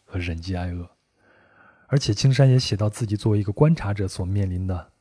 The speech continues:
道德困境，比如塞伦盖蒂超级狮群里边有一只雄狮叫做姆库科巴，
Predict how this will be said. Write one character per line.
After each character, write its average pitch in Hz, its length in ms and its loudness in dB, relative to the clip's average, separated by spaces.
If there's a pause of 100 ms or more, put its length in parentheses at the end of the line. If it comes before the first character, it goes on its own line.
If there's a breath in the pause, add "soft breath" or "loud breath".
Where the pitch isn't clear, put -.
道 131 160 2
德 92 140 -2
困 92 200 -4
境， 90 160 -4 (680 loud breath)
比 117 80 2
如 117 140 2
塞 143 180 2
伦 123 160 4
盖 127 100 4
蒂 113 120 2
超 110 200 -2
级 104 120 -4
狮 110 160 -4
群 104 180 -2
里 95 80 -2
边 95 220 -2
有 87 100 -6
一 92 100 -6
只 104 140 -6
雄 101 240 -2
狮 135 400 -2
叫 98 140 -4
做 95 320 -4
姆 95 160 -2
库 120 160 -2
科 123 180 0
巴， 143 220 -4